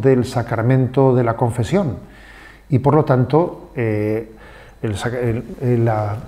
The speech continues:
el gobierno, bueno, la legislación australiana ha manifestado, pues, que un sacerdote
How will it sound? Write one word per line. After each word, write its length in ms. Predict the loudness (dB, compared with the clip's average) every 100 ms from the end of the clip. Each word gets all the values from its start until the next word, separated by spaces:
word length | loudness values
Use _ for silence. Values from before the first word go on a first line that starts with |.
| -16 -20 -20 -14 -6
el 80 | -2
gobierno, 400 | 2 2 4 2
bueno, 220 | 0 0
la 140 | -2
legislación 840 | -2 -4 -4 -2 -2 -2 2 2 2
australiana 720 | -4 0 2 4 4 2 0
ha 120 | 0
manifestado, 840 | 2 2 0 -2 -2 2 4 2 0
pues, 180 | -8
que 220 | -4 -4 0
un 180 | 0 0
sacerdote 680 | 0 0 2 2 4 2